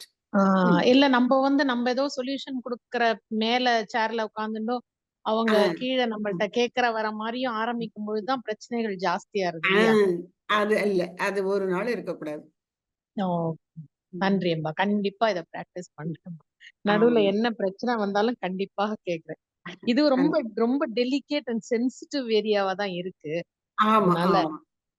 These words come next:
Speaker 2: ம்.
Speaker 1: அப்படி நீங்க சொன்ன மாரி அப்பப்போ, அப்பப்போ அப்படி போற வழிக்கு போய் தான் என்னன்னு நம்மளும் புரிஞ்சுக்கணும் போல இருக்கு. நமக்கு தெரிய
Speaker 2: ம். <laughs>
Speaker 1: மாட்டேங்குது.
Speaker 2: கிருஷ்ணா.
Speaker 1: ரொம்ப, ரொம்ப தேங்க்ஸ்.
Speaker 2: அன்னையினர்.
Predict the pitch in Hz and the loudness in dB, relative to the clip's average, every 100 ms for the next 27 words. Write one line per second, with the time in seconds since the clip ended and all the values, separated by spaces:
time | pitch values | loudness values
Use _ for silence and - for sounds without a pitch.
0 | - 202 185 175 180 202 220 240 233 220 | -10 -4 -4 -2 -2 0 2 2 2 0
1 | 220 214 220 226 220 - 226 214 247 208 | -2 -2 0 0 0 -2 -8 -6 -4 -4
2 | - 220 262 214 202 233 - 233 240 233 | -6 -6 -4 -4 -4 -6 -2 0 2 2
3 | 254 269 220 226 233 240 247 220 190 196 | 0 -6 -4 -2 -2 0 0 0 -2 -2
4 | 214 226 214 185 196 220 - 214 208 214 | -2 -2 -4 -4 -4 -4 -4 -6 -6 -8
5 | 185 165 170 165 170 165 170 185 190 208 | -10 -10 -10 -10 -6 -4 -2 -2 2 6
6 | 220 196 180 - - _ _ _ _ _ | 6 4 2 -4 -14 _ _ _ _ _
7 | _ 208 214 - - - - 175 - - | _ -4 -4 -4 -8 -8 -14 -16 -18 -20
8 | - 208 - 170 - 165 170 - 180 _ | -14 -12 -12 -14 -14 -12 -12 -14 -18 _
9 | _ _ _ 175 180 170 160 160 156 156 | _ _ _ -4 0 0 0 -6 -6 -8
10 | - - _ _ _ - 175 175 170 - | -8 -20 _ _ _ -8 -4 -4 -4 -8
11 | - | -12